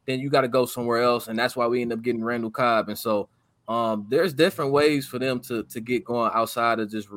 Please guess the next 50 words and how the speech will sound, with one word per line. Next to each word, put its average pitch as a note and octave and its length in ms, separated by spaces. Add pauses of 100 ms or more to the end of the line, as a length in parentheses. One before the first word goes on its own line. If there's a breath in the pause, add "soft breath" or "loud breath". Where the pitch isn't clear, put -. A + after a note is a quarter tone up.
uh, G2+ 120
relying G#2+ 400
on G2+ 100
Devontae. A2 460
I G2+ 60
mean, G#2+ 100
you A2 40
still B2 180
got A2+ 240
Aaron A#2 240
Jones, A2 320
you - 60
still A#2+ 180
got A2 180
that G#2+ 120
running A2 260
game. A2 340 (540)
Uh, G2 360
we A#2+ 120
just B2+ 220
gonna B2+ 180
need C3 260
the A2 120
other B2 180
wide B2 220
receivers A#2+ 640
to A2+ 100
step C3 380
up. - 280 (140)
It's A2 160
just B2 140
gonna B2+ 180
be C3 80
one C3 200
of B2+ 60
those B2+ 320
things C#3 360
where B2 120
they B2 80
might B2 180
have B2+ 140
to A#2+ 80
step C3+ 340
up. C#3 280 (300)
Same C#3+ 420
thing C#3+ 240
with C3+ 100
the B2 60
Cincinnati C3+ 540
Bengals. D3+ 500